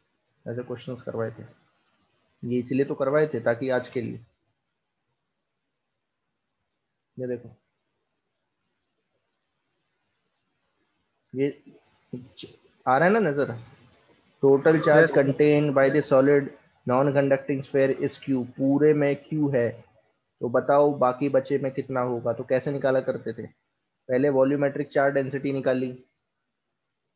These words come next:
Speaker 1: तो ये देखो, ये पूरी वॉल्यूमेट्रिक चार्ज डेंसिटी है, ये वाली पूरी की पूरी, ये पूरी वॉल्यूमेट्रिक चार्ज डेंसिटी है।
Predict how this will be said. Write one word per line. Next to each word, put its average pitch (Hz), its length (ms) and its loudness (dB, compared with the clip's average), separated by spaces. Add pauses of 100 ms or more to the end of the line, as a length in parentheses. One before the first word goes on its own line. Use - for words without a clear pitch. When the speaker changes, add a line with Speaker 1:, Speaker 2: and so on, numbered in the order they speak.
(200)
Speaker 1:
तो 123 80 -6
ये 123 100 -2
देखो, 127 220 -2
ये 135 120 0
पूरी 135 280 -2
वॉल्यूमेट्रिक 131 540 -2
चार्ज 123 260 -2
डेंसिटी 117 480 -6
है, 117 60 -6
ये 120 160 -6
वाली 113 240 -6
पूरी 113 300 -12
की 117 60 -14
पूरी, 110 340 -16 (540)
ये 120 80 -8
पूरी 131 300 -6
वॉल्यूमेट्रिक 117 540 -6
चार्ज 110 220 -4
डेंसिटी 113 480 -12
है। 117 80 -14